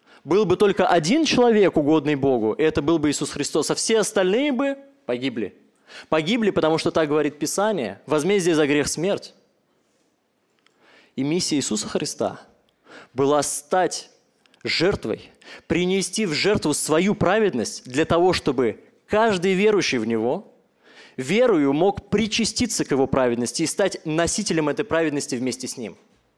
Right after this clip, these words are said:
Так что значит тогда слова, что "Если умрет, принесет много плода" для Иисуса Христа? Он умер. И Его жертва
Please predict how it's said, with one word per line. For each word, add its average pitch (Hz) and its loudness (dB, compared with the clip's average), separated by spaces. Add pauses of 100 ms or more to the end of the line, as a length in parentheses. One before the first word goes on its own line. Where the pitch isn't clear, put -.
(1400)
Так - -6 (120)
что - -4
значит 156 -2
тогда 131 0
слова, 139 0
что 135 -4
"Если 131 -2 (400)
умрет, 147 -2 (260)
принесет 139 -2
много 117 0
плода" 113 -4 (360)
для 139 -4
Иисуса 139 -4
Христа? - -10 (2000)
Он 147 -2
умер. 139 -2 (1500)
И 151 0
Его 151 4
жертва 151 0